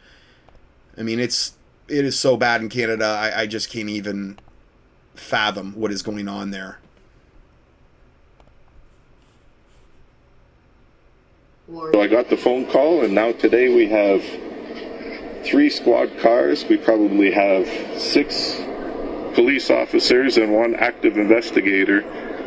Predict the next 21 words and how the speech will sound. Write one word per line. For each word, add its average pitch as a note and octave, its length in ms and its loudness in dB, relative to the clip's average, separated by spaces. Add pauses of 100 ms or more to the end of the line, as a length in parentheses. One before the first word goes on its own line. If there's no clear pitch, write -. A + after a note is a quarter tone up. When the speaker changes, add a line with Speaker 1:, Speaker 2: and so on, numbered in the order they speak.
Speaker 2:
uh, - 1160 0
because A2 460 4
of G2 100 2
a G2 80 2
pastor A2+ 600 4 (180)
who G#2+ 120 6
wants G#2 360 2
to G2 120 4
hold G#2 260 4
church - 480 2 (1040)
for G#2 140 4
people. - 380 0 (560)
He G#2 60 6
wants G#2 280 2
to - 80 2
bring, A2+ 260 2 (800)
bring G#2+ 240 2
the G#2 60 4
word A2 240 6
of G2 100 0
God, A2 440 4